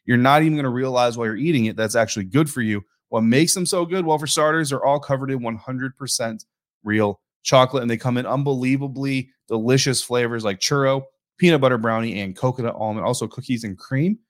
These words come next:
which you can find in a store near you. More on that in a second. Only one hundred thirty calories, four grams of sugar, and a whopping seventeen grams of protein.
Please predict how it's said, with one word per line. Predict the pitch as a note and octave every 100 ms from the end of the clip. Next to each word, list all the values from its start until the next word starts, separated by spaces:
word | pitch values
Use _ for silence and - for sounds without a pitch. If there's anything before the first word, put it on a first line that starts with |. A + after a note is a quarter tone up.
| _ _
which | B2 B2
you |
can | A#2+
find | G2+ G#2
in | G2+
a |
store | - A2 G2
near | G2
you. | F#2+ G2+ C#3 D#3 _
More | A#2 G#2+
on | G2
that | F#2+
in |
a | F2+
second. | B2 D3 - _ _ _ -
Only | G3 A3
one | F#3
hundred | C#3+ C#3 B2+
thirty | A#2 A#2
calories, | A2 A#2 A2 A2 A2 G#2+
four | D3 D#3+
grams | C#3+ C3+ B2
of | A2+
sugar, | B2 B2
and | A#2
a | G#2+
whopping | G2+ A#2 A#2+ B2 G#2+
seventeen | - D#3 C#3 C3+ B2+
grams | G#2 A2 A2+ A2+ - _ _ -
of | B2 G2+
protein. | - C3 B2+ C3+ C3